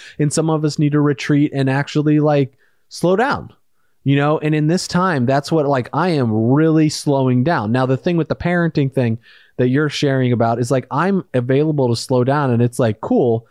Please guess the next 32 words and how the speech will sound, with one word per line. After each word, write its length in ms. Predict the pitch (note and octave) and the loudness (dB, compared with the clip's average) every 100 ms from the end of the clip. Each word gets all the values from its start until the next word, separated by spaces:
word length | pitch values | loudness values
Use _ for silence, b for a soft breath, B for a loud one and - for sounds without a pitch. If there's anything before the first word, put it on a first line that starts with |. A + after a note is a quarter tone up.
| b b | b b
and 140 | B2+ A#2+ | 0 0
it's 120 | A#2 | 0
great, 360 | A#3 A3 C3 - b _ - | 0 0 0 -4 b _ -6
but 120 | D3+ | -2
that's 180 | E3 - | -2 -2
also, 800 | E3+ G3+ - E3 C#3+ C3+ B2 - | -2 -2 0 2 4 2 0 -4
there's 360 | C#3 D3 E3+ D3+ | -12 -2 0 2
more 320 | D#3+ F3+ F3+ | 2 2 0
to 300 | - E3+ D#3 | -2 0 2
it 120 | A#2 | 2
than 140 | G#2+ G2+ | 0 0
just 220 | G2+ - | -2 -2
that, 280 | G2 C#2+ - | -4 -4 -4
right? 240 | A#2+ B2 B2+ | 0 0 0
There's 180 | C3 | -2
more 220 | C3 C3+ B2+ | 0 0 0
to 200 | - B2 | 0 0
it 120 | G#2+ | 0
than 140 | A2+ | -2
our 320 | A2 A2 G2+ G#2 _ - | 0 0 -2 -4 _ -8
showing 320 | C#3 A#2+ G#2+ | -4 -2 -2
up 100 | G#2 | -2
as 80 | G2+ | -2
our 80 | |
parenting 540 | G2 C3 C3 A#2+ A#2 F#2+ | -2 -2 -2 -2 -4 -2
dynamic. 380 | G2 G2 G2 G#2 | -4 -4 -4 -2
But 80 | C3+ | 0
what 140 | C#3+ | 0
Ra 240 | C3+ F3+ | 0 0
was 160 | F#3 C3 | 0 -2
talking 360 | F#3+ A#3 C#3 A#2+ | -2 -2 0 0
about 300 | A2 G#2+ | 0 -2